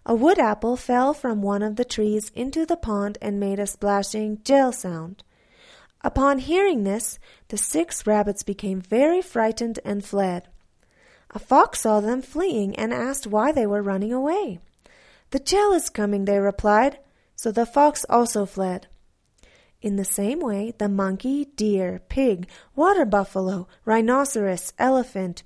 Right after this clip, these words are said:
bear, brown bear, coon, and tiger also fled. There was a lion with a crown of matted hair sitting beside a mountain who saw the tiger and other animals fleeing. He asked them,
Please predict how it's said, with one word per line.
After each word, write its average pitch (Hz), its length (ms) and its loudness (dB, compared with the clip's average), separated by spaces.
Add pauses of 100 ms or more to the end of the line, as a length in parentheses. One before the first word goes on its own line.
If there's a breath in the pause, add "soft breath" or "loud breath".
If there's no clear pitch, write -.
(100)
bear, 214 420 0 (300 soft breath)
brown 277 380 4
bear, 202 320 0 (200 soft breath)
coon, 311 460 -2
and 220 200 -2
tiger 269 480 2
also 311 440 6
fled. 190 440 -6 (840 soft breath)
There 220 120 0
was 240 200 2
a 277 60 2
lion 254 540 0
with 202 160 -6
a 208 60 -4
crown 226 420 -2
of 202 140 -6
matted 240 400 -2
hair 190 420 -4 (380 soft breath)
sitting 330 340 -2
beside 277 380 2
a 285 80 0
mountain 226 480 -2
who 269 140 -4
saw 349 280 0
the 233 120 0
tiger 233 640 -2
and 233 120 -8
other 320 220 -2
animals 226 480 -2
fleeing. 254 500 -2 (680 soft breath)
He 392 200 2
asked 226 300 0
them, 277 260 0